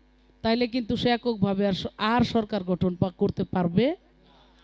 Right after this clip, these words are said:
একশো একান্নটা এমপি পাইলে এককভাবে শেখ হাসিনা এই দেশে সরকার গঠন করতে পারবে, আর না পাইলে ওই আওলাদ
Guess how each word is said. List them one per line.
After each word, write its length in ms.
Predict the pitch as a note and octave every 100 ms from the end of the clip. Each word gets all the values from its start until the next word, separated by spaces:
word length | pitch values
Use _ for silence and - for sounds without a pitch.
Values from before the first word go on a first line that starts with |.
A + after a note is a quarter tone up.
| _ _ _ _ _ _ _ _ _ _ _ _ -
একশো 340 | A#3 A#3+ -
একান্নটা 540 | C#4 C#4 D4+ D4 C4+ C#4
এমপি 240 | C#4 C4+
পাইলে 520 | C#4 C#4+ C#4 C#4 D#4 G4 - _ -
এককভাবে 640 | B3+ B3+ D4 B3+ A#3+ A#3 A#3
শেখ 200 | A#3+ A3
হাসিনা 300 | A3 - A3
এই 60 | G#3
দেশে 260 | G3 F3+ F#3+
সরকার 380 | G#3 G#3 G#3+
গঠন 260 | F3+ D#3+ D#3+
করতে 280 | E3+ D#3+ -
পারবে, 340 | D#3+ C3+ - - _ _ _ _ _ _ -
আর 180 | G#3+ A#3
না 220 | B3+ C#4+
পাইলে 480 | D#4+ E4 D4+ D#4+ G#4 _ _ _ -
ওই 140 | A3+
আওলাদ 380 | A3 A#3+ C#4+